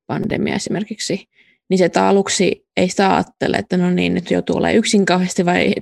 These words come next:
tulee ehkä enemmänkin myös semmoinen, okei, tästä tulee tämmöinen vähän niin kuin hengähdys. Tästä niin kuin, e-, n-, just meillähän oli eka,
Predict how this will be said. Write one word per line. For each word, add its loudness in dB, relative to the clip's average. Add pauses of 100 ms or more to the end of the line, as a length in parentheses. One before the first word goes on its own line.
tulee 4
ehkä 2
enemmänkin 2
myös -2
semmoinen, -2 (400)
okei, 2
tästä 0
tulee 4
tämmöinen 2
vähän 2
niin 0
kuin -2
hengähdys. 0 (580)
Tästä -6
niin -2
kuin, 0
e-, 0 (260)
n-, -2
just 0
meillähän 6
oli 4
eka, 0